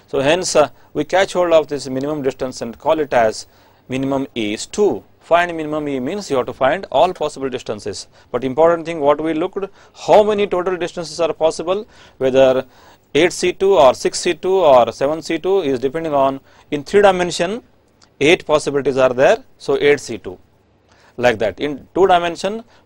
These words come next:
there are, there were four possibilities, out of four possibilities, four C two distances are possible. So, now coming back to this, uh, error detecting capacity, so two minus one, that is a one.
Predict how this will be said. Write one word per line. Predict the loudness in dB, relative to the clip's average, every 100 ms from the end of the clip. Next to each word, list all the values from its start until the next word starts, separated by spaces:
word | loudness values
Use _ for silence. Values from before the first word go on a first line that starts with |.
| -4
there | 2
are, | 4 4
there | 2 2
were | 2 0
four | 0 4 4
possibilities, | 2 -2 0 -4 0 0 2
out | 0 0
of | -2
four | -4 -4
possibilities, | -4 -4 -4 -4 -6
four | -4 -6 -6
C | -6
two | -4
distances | -6 -6 -10 -10 -4
are | -4 -4 _ _ 0
possible. | 0 0 -4 -6 -8 _ _ _
So, | -2 -2
now | 0 -2 -2 -6 _ _ -10
coming | -6 -2
back | 0 0
to | 0
this, | -4 -4 -2
uh, | -4 -6 _ _ _ -4
error | 2 4 2
detecting | -2 -4 -4 -4 -8
capacity, | -6 -6 -8 -10 -8 -8 -8 _ _ _ _ _ _
so | -4 0 0 -2
two | 0 2
minus | 2 2 0 -2
one, | 4 4 4 -4 _
that | -8 -6
is | -2
a | 2
one. | 4 4 2 -12